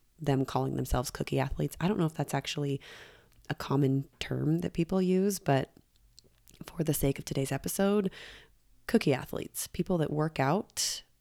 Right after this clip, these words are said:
so that they can eat treats or cookies, whatever that might mean for you.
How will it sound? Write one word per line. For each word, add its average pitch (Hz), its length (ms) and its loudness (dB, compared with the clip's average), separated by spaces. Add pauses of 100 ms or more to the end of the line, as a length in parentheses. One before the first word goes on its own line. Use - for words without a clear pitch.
(380)
so - 280 2
that 139 220 2
they 139 140 0
can 139 320 0
eat - 520 -4 (280)
treats - 420 -4
or 143 80 -2
cookies, - 400 -4
whatever - 260 0
that - 200 0
might - 180 -4
mean - 380 -2 (180)
for 131 540 0 (120)
you. - 300 -2